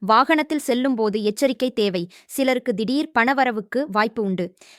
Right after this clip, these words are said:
வேலைக்கு செல்லும் அன்பர்கள் தங்கள் பணிகளில் கூடுதல் கவனம் செலுத்த வேண்டியது அவசியம். வியாபாரத்தில் விற்பனையும் லாபமும் அதிகரிக்கும். பங்குதாரர்களிடம் எதிர்பார்த்த காரியம் சாதகமாக முடியும். உத்திரம் நட்சத்திரத்தில் பிறந்தவர்கள் பயணத்தின் போது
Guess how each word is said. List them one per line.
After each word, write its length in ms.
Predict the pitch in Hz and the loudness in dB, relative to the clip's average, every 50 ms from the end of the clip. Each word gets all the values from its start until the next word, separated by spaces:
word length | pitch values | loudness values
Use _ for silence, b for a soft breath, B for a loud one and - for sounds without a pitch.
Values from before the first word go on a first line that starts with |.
| b - | b 0
வேலைக்கு 400 | 202 254 285 320 339 339 349 330 | 2 4 4 4 2 0 -2 -4
செல்லும் 340 | - 294 262 254 247 247 - | -2 -2 -2 0 -2 -4 -4
அன்பர்கள் 540 | - 220 226 247 247 269 254 214 214 196 190 | -4 -2 -2 0 0 -2 -2 -2 -2 -4 -2
தங்கள் 340 | - 226 226 226 233 226 233 | -2 -4 -2 -2 -2 -2 0
பணிகளில் 460 | 233 220 240 277 294 277 262 254 - | 0 0 0 0 0 0 0 -2 -4
கூடுதல் 420 | - 269 294 302 277 240 240 220 | -2 -2 0 0 0 0 -2 -2
கவனம் 380 | 175 214 220 226 277 285 277 - | 0 0 0 0 0 -2 -2 -2
செலுத்த 280 | 262 233 226 226 - 233 | -2 -2 -2 -2 -2 -4
வேண்டியது 440 | 214 214 214 202 202 196 175 202 240 - | -2 -2 -2 -2 -2 -2 -2 -2 -4 -2
அவசியம். 500 | - 202 185 208 208 - 220 185 170 170 - B B B B B - | -4 -4 -4 -4 -6 -6 -6 -8 -8 -10 -12 B B B B B 0
வியாபாரத்தில் 640 | 214 233 254 269 294 302 285 285 277 - 233 226 185 | 2 2 4 4 4 2 2 2 0 -2 -4 -2 0
விற்பனையும் 540 | 202 240 247 - 277 269 262 240 240 220 208 202 | 0 -2 0 0 -2 -2 0 -2 -2 0 2 2
லாபமும் 420 | 208 240 233 262 247 240 233 - | 2 2 2 2 0 -2 -2 -2
அதிகரிக்கும். 720 | - 208 196 226 262 269 247 226 208 - - 208 190 175 B B B B B _ | -2 0 0 0 0 0 0 0 -2 -6 -6 -6 -6 -6 B B B B B _
பங்குதாரர்களிடம் 880 | 247 254 294 302 349 349 294 262 262 269 269 240 254 233 214 220 220 - | 2 2 4 2 2 4 4 4 4 2 2 0 0 0 0 -2 -4 -2
எதிர்பார்த்த 600 | - 220 208 277 247 - 269 254 240 - 233 220 | -2 -2 0 0 0 0 0 0 0 -2 -6 -6
காரியம் 480 | - 226 220 226 233 240 208 180 180 202 | -2 0 0 0 0 0 -2 -4 -6 -8
சாதகமாக 680 | - - 226 233 247 262 254 262 233 226 220 208 226 | -4 0 0 2 2 2 0 0 -2 -2 -2 -4 -4
முடியும். 340 | 208 196 180 185 175 175 175 b b b b b | -6 -6 -8 -8 -10 -10 -12 b b b b b
உத்திரம் 400 | 233 254 - - 339 330 311 285 240 | -10 -8 -4 -2 0 0 0 0 -2
நட்சத்திரத்தில் 560 | 233 269 247 240 247 226 220 226 220 202 - | -2 -4 -6 -6 -6 -6 -6 -6 -8 -6 -4
பிறந்தவர்கள் 520 | 220 220 233 226 220 214 208 190 196 185 185 | -4 -4 -4 -4 -4 -4 -4 -4 -4 -6 -4
பயணத்தின் 540 | - 220 214 226 247 269 262 269 277 262 226 - | -2 -2 -2 0 0 -2 -4 -4 -6 -8 -6 -4
போது 240 | 226 226 226 262 | -4 -2 0 0